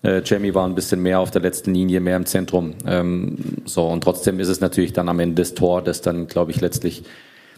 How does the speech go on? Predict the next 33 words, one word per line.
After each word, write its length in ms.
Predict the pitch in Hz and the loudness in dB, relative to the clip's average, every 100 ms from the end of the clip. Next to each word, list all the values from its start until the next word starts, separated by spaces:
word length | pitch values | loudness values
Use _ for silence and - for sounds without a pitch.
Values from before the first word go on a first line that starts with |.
| _ _ | _ _
äh, 120 | 113 104 | 2 2
komplett 360 | 127 113 127 | 2 2 2
den 100 | 127 | 2
Knoten 300 | 113 120 127 | 2 2 4
gelöst 360 | 117 117 120 120 | 4 4 2 2
hat. 220 | 113 - | 0 0
Und 160 | 101 101 | 0 0
dann, 360 | 95 95 98 | 0 0 -2
äh, 140 | 98 90 | 0 0
hat's 160 | - | 0
Tini 200 | - 98 | 0 2
auch 100 | 95 | 2
schon 140 | 90 92 | 0 -2
beschrieben, 380 | 87 139 135 110 | 0 2 2 2
denke 160 | 98 | 0
ich, 60 | 92 | 0
geht 160 | 104 | 0
die 60 | 101 | 0
Führung 460 | - - 110 98 95 | -4 0 2 2 2
absolut 300 | 92 - 92 | 0 0 2
in 80 | |
Ordnung. 340 | 92 101 110 98 | 2 2 0 0
Wir 80 | 90 | -2
haben 80 | |
vielleicht 320 | - 92 98 107 | 0 0 0 0
auch 100 | 90 | 0
in 80 | |
der 80 | 92 | 0
ersten 240 | 90 92 90 | 0 0 -2
Halbzeit 300 | 90 98 - | 0 -2 -2
schon 120 | 90 | -2
die 80 | 90 | 0
Möglichkeit, 520 | 90 90 - 90 | -2 -2 0 0